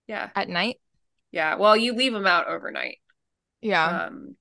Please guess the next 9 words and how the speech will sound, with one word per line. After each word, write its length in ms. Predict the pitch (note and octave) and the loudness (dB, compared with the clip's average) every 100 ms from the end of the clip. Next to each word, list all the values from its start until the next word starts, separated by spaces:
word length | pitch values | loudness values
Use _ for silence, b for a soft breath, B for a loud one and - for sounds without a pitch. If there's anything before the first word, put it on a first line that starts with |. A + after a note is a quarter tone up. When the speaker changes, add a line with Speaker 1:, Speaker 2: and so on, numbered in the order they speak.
| - | -18
Speaker 1:
but 280 | F3 F3+ F#3 | -12 -10 -4
yeah, 220 | E3+ D3+ | -2 -2
so 140 | - | -4
it 120 | F3+ F#3 | -6 -6
uses 480 | G3 F3+ F#3+ E3+ E3+ | -8 -8 -8 -8 -8
light 360 | D#3+ - - - | -6 -6 -6 -10
as 360 | F3 - F3 - | -10 -8 -10 -14
a 60 | |
bait, 300 | G3 - - | -12 -12 -14